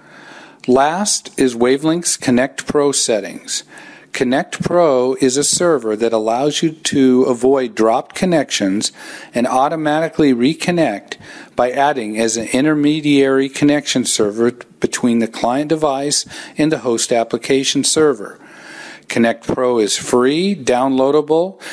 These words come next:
and a software package that will work with any Wavelength software such as Terminal Emulation, Industrial Browser, and Velocity C E.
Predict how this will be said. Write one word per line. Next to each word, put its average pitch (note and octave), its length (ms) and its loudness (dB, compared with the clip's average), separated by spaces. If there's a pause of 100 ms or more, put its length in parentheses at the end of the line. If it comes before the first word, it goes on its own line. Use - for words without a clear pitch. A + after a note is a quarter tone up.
(160)
and B2+ 100 2
a B2+ 60 -2
software E3 580 2
package D#3 540 -2
that C3 160 0
will C3 200 2
work C#3 480 0
with A2+ 280 0
any C#3 360 0 (160)
Wavelength C#3+ 460 0
software G#2+ 640 0
such - 380 -2
as A#2 500 -2 (300)
Terminal B2+ 400 0
Emulation, B2+ 840 0
Industrial B2 600 0
Browser, A2+ 680 0 (400)
and B2 160 0
Velocity A2 640 -2
C A2 400 -4
E. B2 380 -4